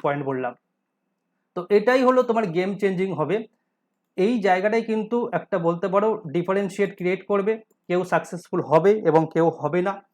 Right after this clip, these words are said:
কারণ সবার কাছে সময় একই আছে, রিসোর্সেস মোটামুটি সেম থাকবে, but এই অ্যাপ্রোচটাই কিন্তু তোমাকে বলে দেবে তুমি সাকসেসফুল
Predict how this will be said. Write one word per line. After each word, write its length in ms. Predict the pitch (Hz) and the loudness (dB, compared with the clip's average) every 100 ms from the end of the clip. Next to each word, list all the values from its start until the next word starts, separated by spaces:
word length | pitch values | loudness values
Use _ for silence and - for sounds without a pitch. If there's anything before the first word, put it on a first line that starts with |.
| _ | _
কারণ 140 | - 151 | -4 -4
সবার 300 | 147 156 175 | -2 0 0
কাছে 220 | 175 180 | 0 -4
সময় 340 | 180 156 170 | -4 0 0
একই 260 | 185 175 185 | 0 -4 -4
আছে, 260 | 175 175 180 | -4 -2 -6
রিসোর্সেস 640 | 147 - 196 196 208 - 165 | -4 -4 -4 -2 -4 -4 -6
মোটামুটি 340 | 156 180 180 | -4 -4 -4
সেম 220 | 180 180 | -4 -6
থাকবে, 380 | 175 180 175 220 _ _ _ - | -4 -6 -6 -10 _ _ _ 0
but 200 | 180 240 - _ _ | 2 2 -4 _ _
এই 240 | 175 202 - | -2 -2 2
অ্যাপ্রোচটাই 600 | 175 180 220 233 233 240 | 2 4 4 2 2 -2
কিন্তু 320 | 233 214 220 | -2 -4 -4
তোমাকে 440 | 214 180 180 214 220 | -2 -2 -2 0 0
বলে 260 | 156 175 | 0 0
দেবে 220 | 185 196 | 0 0
তুমি 200 | 214 180 | -2 -2
সাকসেসফুল 600 | 175 151 - 175 - 180 | -4 -6 -6 -12 -10 -8